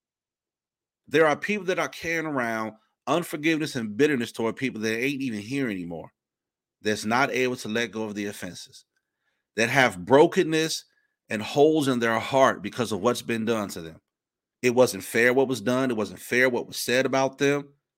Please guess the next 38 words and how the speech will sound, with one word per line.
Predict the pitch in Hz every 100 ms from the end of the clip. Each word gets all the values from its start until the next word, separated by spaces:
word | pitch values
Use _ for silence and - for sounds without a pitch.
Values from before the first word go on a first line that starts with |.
| _ 123
And | 113
that | 175 -
person | 165 160 165
ain't | 170 170
even | 170 175
wrong, | 202 160 92 -
but | 107
they | 131
have | 135 117
been | 113 104
done | 139 139 110
wrong. | 87 78 _ _ _ _ _ _ _
Jesus | 101 165 220 208 -
said | 180 170
offenses | 143 139 - 180 214 208 165
are | 139 131
to | 120
come. | - 190 165 92 - - _ -
Is, | 135
there's | 147 151
another, | 139 147 190 202 196 156
uh, | 156 131
where | 151 160
it |
says | 151 165 139
it's | 156
inevitable. | - 143 139 175 202 135 90 82 - _ _ _ 95
We | 117 208 240
cannot | 190 160 151 185 170
avoid | 127 110 165 180 143 123
being | 151 143
offended. | 120 - 170 143 107
We | 160
cannot | 208 170 165 143
avoid | 117 139 175 143
being | 139 143 135
done | 143 139
wrong. | 151 156 113